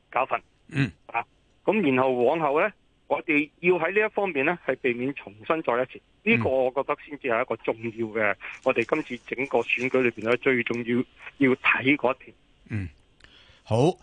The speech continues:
Speaker 2: 多謝你，新民黨常務副主席黎棟國先生。關於今次區議會直選同二零二一年立法會直選兩次選舉投票率嘅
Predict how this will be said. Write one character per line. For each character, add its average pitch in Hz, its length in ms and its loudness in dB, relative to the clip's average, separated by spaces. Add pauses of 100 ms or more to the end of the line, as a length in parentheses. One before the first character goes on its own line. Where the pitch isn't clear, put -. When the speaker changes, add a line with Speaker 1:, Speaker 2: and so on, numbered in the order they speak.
(340)
Speaker 2:
多 240 140 4
謝 180 100 4
你， 170 180 4
新 185 140 2
民 143 160 2
黨 160 200 2
常 117 160 2
務 117 120 2
副 131 160 0
主 156 120 0
席 139 120 0
黎 98 460 -6
棟 104 260 -2
國 113 260 -4 (100)
先 135 200 -2
生。 160 180 4 (520)
關 285 160 4
於 285 120 2
今 262 320 4
次 - 100 -2 (600)
區 240 100 0 (100)
議 - 20 2
會 202 120 2
直 156 120 0
選 170 320 0
同 117 200 2
二 127 400 2
零 107 160 2
二 110 40 2
一 127 360 0
年 107 160 -2
立 117 160 0
法 139 120 2
會 143 220 0
直 - 160 -2
選 180 320 0
兩 143 380 4
次 - 180 -2
選 143 380 2
舉 180 100 2
投 - 200 -6
票 117 180 0
率 151 80 4
嘅 120 120 -4